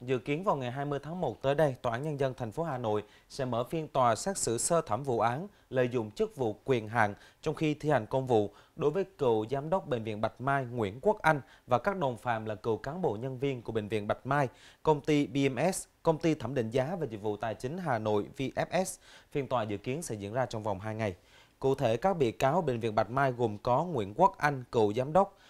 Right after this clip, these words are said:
Nguyễn Ngọc Hiền, cựu phó giám đốc, Trịnh Thị Thuận, kế toán trưởng, trưởng phòng tài chính kế toán bệnh viện, Lý Thị Ngọc Thủy, trưởng phòng tài chính kế toán. Các bị cáo ở công ty B M S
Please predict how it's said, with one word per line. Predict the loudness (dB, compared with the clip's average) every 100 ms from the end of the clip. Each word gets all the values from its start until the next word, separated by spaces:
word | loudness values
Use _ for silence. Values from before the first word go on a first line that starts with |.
| _
Nguyễn | -4 0
Ngọc | 2 0
Hiền, | 0 -2 -2
cựu | 0 0
phó | 0 -2
giám | 4
đốc, | 4 4 0 _ _
Trịnh | 0 0
Thị | 0 0
Thuận, | 2 0 -2 2
kế | 2
toán | 4 0
trưởng, | 0 0 0
trưởng | -2 -4
phòng | -2 -4
tài | -2 -2
chính | -2 -6
kế | -4 -4
toán | -2 -4
bệnh | -4 2
viện, | 2 2 -4 -20 -20 _ -2
Lý | 2 2
Thị | 0 -2
Ngọc | -2 -2
Thủy, | 0 0 0
trưởng | -2 -2
phòng | -2 -2
tài | -2
chính | -2 -4 -2
kế | -2
toán. | 4 4 4 -2 -18 -20 -2
Các | 2 4
bị | 4
cáo | 2 2
ở | 2
công | 2 0 0
ty | 0 2
B | 2 2
M | 0 -2
S | -2